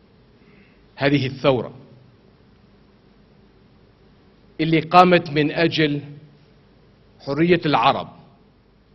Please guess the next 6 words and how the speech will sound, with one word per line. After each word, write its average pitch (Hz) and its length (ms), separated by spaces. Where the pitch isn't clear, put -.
ووحدتهم، 127 680
وعلى 151 340
هذه 175 460
المبادئ 113 480
تأسس 165 480
الأردن 147 680